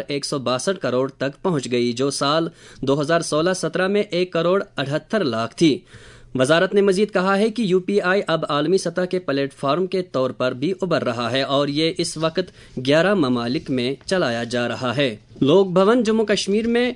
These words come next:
ڈی پی ایس بارہ مولہ کے طلباء کے لیے خصوصی رکشا بندھن تقریب کا انعقاد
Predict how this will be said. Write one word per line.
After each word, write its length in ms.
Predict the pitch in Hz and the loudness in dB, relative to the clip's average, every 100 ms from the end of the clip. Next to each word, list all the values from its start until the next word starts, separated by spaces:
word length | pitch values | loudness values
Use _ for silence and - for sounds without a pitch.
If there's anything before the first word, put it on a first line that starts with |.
| - 139 | -8 -6
ڈی 220 | 127 180 | -2 -2
پی 140 | 220 | 0
ایس 160 | 220 156 | -2 0
بارہ 240 | 160 170 | 2 2
مولہ 200 | 175 180 214 | 2 2 0
کے 80 | 220 | -2
طلباء 380 | 185 170 165 202 | 0 0 0 0
کے 160 | 196 | 0
لیے 100 | 190 196 | 0 0
خصوصی 460 | 156 170 170 214 | -2 -4 -2 0
رکشا 240 | 151 123 135 | -2 -2 -2
بندھن 280 | 131 127 156 | -2 -2 -2
تقریب 400 | 147 135 151 175 | -4 -4 -4 -4
کا 100 | 165 | -4
انعقاد 420 | 143 113 120 | -2 -4 -2